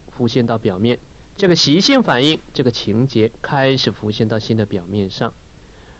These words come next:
而我们继续不断地观察，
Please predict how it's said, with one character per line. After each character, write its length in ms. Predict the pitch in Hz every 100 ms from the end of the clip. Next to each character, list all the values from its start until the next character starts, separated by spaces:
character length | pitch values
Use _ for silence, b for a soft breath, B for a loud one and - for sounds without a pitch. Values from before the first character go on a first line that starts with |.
| B
而 140 | 156
我 120 | 160
们 300 | 143 139 139
继 180 | 135 156
续 200 | 123 123
不 180 | 110 117
断 260 | - 233
地 80 | 190 147
观 400 | 180 175 180 175
察， 280 | - 113